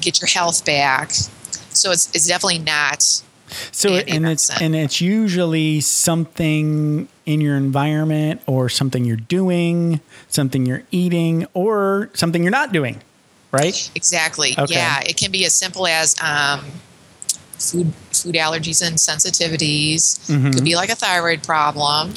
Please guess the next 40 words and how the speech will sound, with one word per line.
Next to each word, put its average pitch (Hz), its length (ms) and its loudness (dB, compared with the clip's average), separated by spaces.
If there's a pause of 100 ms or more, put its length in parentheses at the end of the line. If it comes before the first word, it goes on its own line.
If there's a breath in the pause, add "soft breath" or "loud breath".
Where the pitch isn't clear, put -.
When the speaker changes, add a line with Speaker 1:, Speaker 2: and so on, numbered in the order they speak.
(120)
Speaker 1:
like 139 120 2
Speaker 2:
Right. 120 120 2
Speaker 1:
your 147 100 0
wife 147 300 -2
had, 156 320 0
I, 147 340 0 (100)
I 147 140 0
had. 147 400 0 (640 loud breath)
Um, 143 460 0 (140)
and 156 280 -2
yeah, 196 180 -2
there's 135 240 -2
many 185 280 -2
different 147 320 -4
reasons. 165 360 0
So, 156 340 0
okay, 170 160 -4
so 170 340 0 (140)
one, 185 200 -2
uh, 196 200 0
example 156 380 -2
from - 180 -4
my 135 120 -2
book. - 300 -8 (960)
So, 165 380 2 (360 loud breath)
uh, 160 120 -4
one 160 140 -4
of 165 60 -4
my 165 120 -2
patients 165 440 -2
that 156 100 -2
I 147 60 0
talk 151 200 -2
about 156 200 0
in 147 80 -4
the 147 60 -4
book 143 260 -2
is, 143 240 2
uh, 143 120 0
Jocelyn. 135 680 0